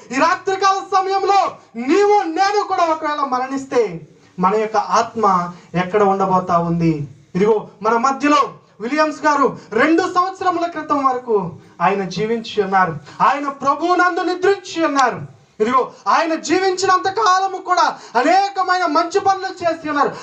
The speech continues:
ఆయన ప్రెసిడెంట్ గా చేసి ఉన్నారని, అనేకమైన మంచి పనులు చేసి ఉన్నారని ఆయన కూర్చున్న సాక్ష్యము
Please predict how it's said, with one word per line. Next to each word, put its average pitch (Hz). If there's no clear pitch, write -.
ఆయన 311
ప్రెసిడెంట్ 302
గా 370
చేసి 330
ఉన్నారని, 269
అనేకమైన 359
మంచి 320
పనులు 311
చేసి 285
ఉన్నారని 254
ఆయన 285
కూర్చున్న 359
సాక్ష్యము 277